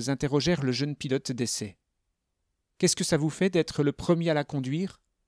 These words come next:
Est-ce que c'est aussi silencieux à l'intérieur ? Avez-vous le sentiment de respecter la nature avec ce moteur à hydrogène ? »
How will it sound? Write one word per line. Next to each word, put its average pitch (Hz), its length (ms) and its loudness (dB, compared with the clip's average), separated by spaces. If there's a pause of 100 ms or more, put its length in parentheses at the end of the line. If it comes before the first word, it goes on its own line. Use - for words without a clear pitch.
(400)
Est-ce 156 120 2
que 196 80 2
c'est - 220 6
aussi 180 220 2
silencieux 208 500 4
à 220 60 4
l'intérieur ? 151 720 0 (760)
Avez-vous 139 300 4
le 226 60 2
sentiment 165 400 0
de 147 80 2
respecter 143 460 0
la 151 100 4
nature 139 360 0
avec 139 180 2
ce 143 100 0
moteur 139 320 2
à 131 80 4
hydrogène ? » 143 600 2